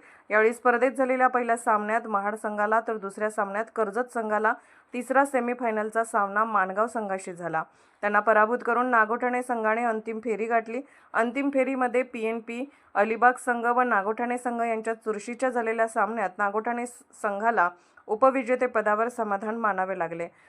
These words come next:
परंतु आनंदाची बातमी की नागोठणे संघातून दिव्या मडवी, रिया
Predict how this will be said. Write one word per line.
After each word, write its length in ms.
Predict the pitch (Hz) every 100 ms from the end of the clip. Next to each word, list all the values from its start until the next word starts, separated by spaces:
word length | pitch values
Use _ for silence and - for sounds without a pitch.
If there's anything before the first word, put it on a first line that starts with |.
| - 220
परंतु 280 | 214 220
आनंदाची 540 | 254 226 233 247 247 262
बातमी 380 | 220 214 233 240
की 140 | 262
नागोठणे 520 | 247 202 226 247 247
संघातून 520 | 247 240 220 220 240
दिव्या 320 | 214 196 226 240
मडवी, 400 | 240 226 240 233
रिया 220 | 208